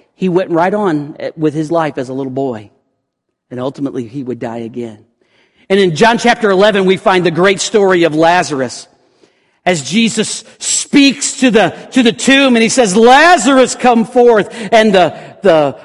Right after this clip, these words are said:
uh, Lazarus comes walking out of the, the, the grave, uh, wrapped in his, his grave clothes.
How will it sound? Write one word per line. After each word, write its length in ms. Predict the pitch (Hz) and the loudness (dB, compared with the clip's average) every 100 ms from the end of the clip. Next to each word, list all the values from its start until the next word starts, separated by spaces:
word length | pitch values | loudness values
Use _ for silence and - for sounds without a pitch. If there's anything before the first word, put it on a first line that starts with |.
| - | -12
uh, 480 | - 165 139 131 135 | -2 0 0 -2 -4
Lazarus 560 | 180 202 254 190 208 - | 0 2 2 2 -2 -2
comes 280 | - 233 180 | -2 -2 -2
walking 680 | 185 208 269 262 247 233 | 0 2 2 2 -2 -2
out 380 | 240 220 247 240 214 | -2 -2 0 0 2
of 420 | 214 208 180 165 | 2 2 0 -4
the, 100 | 185 | -4
the, 380 | 160 180 175 170 | -4 -2 0 0
the 140 | 175 | -2
grave, 600 | 156 185 220 220 156 120 - - - | -2 0 2 0 -2 -6 -14 -20 -8
uh, 200 | 165 151 | -2 -2
wrapped 500 | 151 165 226 233 233 | 0 2 2 0 -2
in 160 | 262 202 | -4 0
his, 400 | 175 190 151 - - _ | 2 0 0 -8 -20 _
his 180 | 190 160 | -2 -2
grave 460 | 170 202 226 214 | 0 2 2 0
clothes. 580 | - 170 151 123 107 - | -4 -4 -2 -4 -8 -16